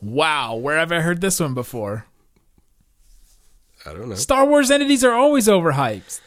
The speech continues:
Speaker 1: They're always,
Speaker 2: I like,
Speaker 1: but
Speaker 2: I'm, I'm here for all the Baby Yoda content, though.
Speaker 1: Of
Speaker 2: I love
Speaker 1: course.
Speaker 2: all the memes. I love the Twitter accounts. I think I follow, like, two or three Twitter accounts. It's just Baby Yoda stuff. <laughs> And so I'm all about Baby Yoda. I think he's
Speaker 1: <laughs> It's
Speaker 2: hilarious.
Speaker 1: amazing.
Speaker 2: And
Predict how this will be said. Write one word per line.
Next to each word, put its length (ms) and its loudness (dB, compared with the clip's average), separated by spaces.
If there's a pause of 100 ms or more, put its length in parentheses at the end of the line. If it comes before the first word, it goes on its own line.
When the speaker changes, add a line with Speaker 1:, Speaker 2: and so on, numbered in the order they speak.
(140)
Speaker 1:
They're 100 -18 (120)
always, 280 2
Speaker 2:
I 120 6
like, 260 0
Speaker 1:
but 140 -4
Speaker 2:
I'm, 280 0
I'm 140 -2
here 180 0
for 160 -4
all 240 2
the 100 -2
Baby 320 2
Yoda 280 2
content, 520 -4
though. 240 -12
Speaker 1:
Of 140 -14
Speaker 2:
I 80 0
love 240 2
Speaker 1:
course. 100 2
Speaker 2:
all 60 0
the 100 -2
memes. 500 2
I 100 -2
love 340 -2
the 80 -4
Twitter 300 0
accounts. 320 -2
I 80 -8
think 180 -2
I 60 -2
follow, 240 -2
like, 160 -4
two 120 -2
or 40 0
three 200 0
Twitter 280 -4
accounts. 360 -4
It's 140 -10
just 220 -8
Baby 260 -4
Yoda 300 -4
stuff. 460 -8
<laughs> 60 -20 (280)
And 280 -8
so 140 0
I'm 180 2
all 260 2
about 320 0
Baby 280 -2
Yoda. 340 -2
I 120 -2
think 200 -2
he's 80 -4
Speaker 1:
<laughs> 60 -2
It's 20 -4
Speaker 2:
hilarious. 880 -2
Speaker 1:
amazing. 300 -14
Speaker 2:
And 360 -8